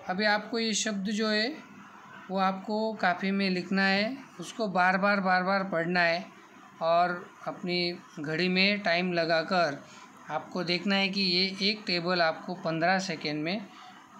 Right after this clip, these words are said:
पढ़ के पूरा होता है कि नहीं।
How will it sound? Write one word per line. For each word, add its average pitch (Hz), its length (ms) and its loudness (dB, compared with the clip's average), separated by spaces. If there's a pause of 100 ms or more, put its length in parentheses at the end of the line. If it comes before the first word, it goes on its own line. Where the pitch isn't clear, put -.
पढ़ 160 160 0
के 185 220 -2
पूरा 170 300 -2
होता 147 300 -2
है 135 160 -2
कि 190 280 -4 (360)
नहीं। 147 360 -2